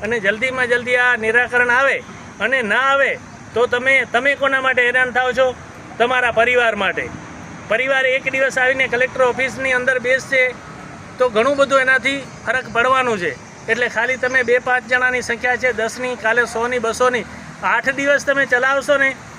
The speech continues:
તો પણ આનું સારું નિરાકરણ આવશે. કારણ કે અમે પણ પોતે શિક્ષણ માટે તમને ખબર છે અહીંયા પંદર પંદર દિવસ મા-, બાંધીને બત્રીસ બત્રીસ મોટલો ચડાવતા હતા. એના પછી શિક્ષકો મળ્યા,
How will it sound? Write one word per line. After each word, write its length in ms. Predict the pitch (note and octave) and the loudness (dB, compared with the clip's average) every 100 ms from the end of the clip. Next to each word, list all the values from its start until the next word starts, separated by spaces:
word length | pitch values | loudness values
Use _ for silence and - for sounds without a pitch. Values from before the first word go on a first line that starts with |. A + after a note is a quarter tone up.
| - - | -18 -4
તો 140 | A#3+ B3+ | 2 2
પણ 140 | C4+ | 2
આનું 440 | A#3 A#3+ C4+ C4 A3+ | 2 0 0 -2 -4
સારું 320 | A3 B3+ C4 | -2 0 2
નિરાકરણ 480 | B3 B3+ B3 A#3+ A#3 | 2 2 2 0 2
આવશે. 340 | A3+ A#3 A#3 | 2 0 -2
કારણ 300 | G#3 A#3 C4+ | 0 0 0
કે 140 | B3+ B3+ | 0 0
અમે 240 | A#3+ C#4 | 2 0
પણ 200 | C4+ C4 | 0 -2
પોતે 280 | B3 B3 B3 | -2 -2 -2
શિક્ષણ 400 | - A#3+ C4+ B3+ | -4 -4 -2 0
માટે 280 | B3+ B3 B3 | 0 0 0
તમને 260 | B3 B3+ | -2 -4
ખબર 280 | A#3 A#3+ B3 | -2 0 0
છે 80 | B3 | 0
અહીંયા 260 | B3 A#3+ - - - - C3+ C#3 - | 2 0 -2 -16 -20 -16 -12 -12 -4
પંદર 260 | B3 B3+ B3+ | -2 0 0
પંદર 280 | B3+ C4+ B3 | 2 2 2
દિવસ 300 | C4 C4 A#3 | 2 0 0
મા-, 320 | A#3+ B3 A#3+ - | 0 0 -2 -2
બાંધીને 420 | A3 B3 C4 B3+ | -2 0 0 -2
બત્રીસ 400 | A3+ A3+ C4 A#3 | -2 -4 -6 -8
બત્રીસ 320 | B3 A#3+ B3+ A3+ | -8 -8 -10 -8
મોટલો 460 | A3+ A#3 B3+ B3 | -8 -4 -2 -2
ચડાવતા 360 | A#3 A#3+ A#3+ A#3+ | 0 0 0 -2
હતા. 120 | A#3+ | -6
એના 200 | A3 A#3+ | -6 -6
પછી 220 | A#3 A#3 | -8 -10
શિક્ષકો 560 | - A#3+ - B3+ B3 A#3 | -12 -12 -4 -2 -2 -4
મળ્યા, 340 | A#3 A3+ G#3 | -4 -4 -4